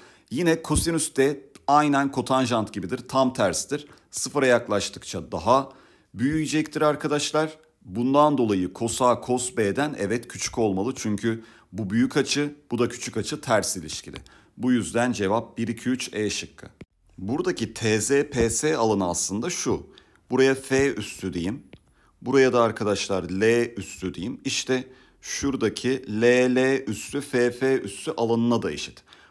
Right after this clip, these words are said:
Bundan dolayı artık orada tan alfayı vermiş ya bize. Y T ve K Z de verilmiş on sekiz olarak. R P ve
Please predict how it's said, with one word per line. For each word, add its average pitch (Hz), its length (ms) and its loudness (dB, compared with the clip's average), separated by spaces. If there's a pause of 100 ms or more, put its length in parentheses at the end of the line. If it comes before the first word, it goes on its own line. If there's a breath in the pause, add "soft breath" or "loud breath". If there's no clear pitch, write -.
Bundan 123 460 0
dolayı 117 380 0
artık 117 460 -2
orada 127 480 0 (300 loud breath)
tan 117 180 -2
alfayı 123 460 2
vermiş 131 440 0
ya 98 120 -2
bize. 80 300 -8 (320 loud breath)
Y 131 340 4
T 139 240 2
ve 127 140 2
K 127 300 4
Z 107 120 -4
de 123 340 0
verilmiş 117 560 0
on 110 180 0
sekiz 95 300 -4
olarak. 98 400 0
R 117 260 4
P 131 260 2
ve 127 220 2